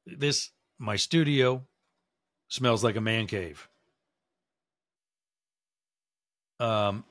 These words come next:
I think I forgot about some other photos, and, you know, I'm just going to, you know, I've, I've, I've held your attention long enough. Um,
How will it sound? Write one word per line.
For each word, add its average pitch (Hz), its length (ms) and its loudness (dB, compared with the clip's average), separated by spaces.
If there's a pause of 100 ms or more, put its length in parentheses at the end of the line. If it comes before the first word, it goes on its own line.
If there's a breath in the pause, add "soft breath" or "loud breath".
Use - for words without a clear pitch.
I 107 60 -4
think 185 200 -2
I 120 60 2
forgot 107 300 -4
about 101 160 -2
some 107 160 -6
other 98 160 -4
photos, 101 480 -4
and, 113 220 -8
you 110 100 -10
know, 123 80 -8
I'm 110 80 -10
just 113 180 -6
going 110 280 -6
to, 104 500 -6 (180)
you 110 100 -10
know, 107 140 -10
I've, 104 220 -8
I've, 113 200 -8
I've 98 140 -14
held 113 240 -4
your 110 80 -2
attention 101 460 -4
long 101 180 -6
enough. 95 480 -8 (600 soft breath)
Um, 101 480 -6